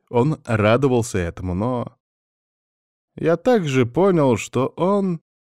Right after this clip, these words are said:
на самом деле шизик, даже без одержимости. Он разговаривал сам с собой, полностью игнорируя нас, рассуждая вслух, какой же Адольф Брониславович нехороший человек.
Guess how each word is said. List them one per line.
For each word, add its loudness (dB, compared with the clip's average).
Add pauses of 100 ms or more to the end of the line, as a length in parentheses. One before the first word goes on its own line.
(320)
на 2
самом 2
деле -2
шизик, -8
даже 0
без -4
одержимости. -6 (920)
Он 6
разговаривал 6
сам 2
с -8
собой, 2
полностью 0
игнорируя 2
нас, -2
рассуждая -2
вслух, -4
какой -2
же 0
Адольф -2
Брониславович -4
нехороший -4
человек. -8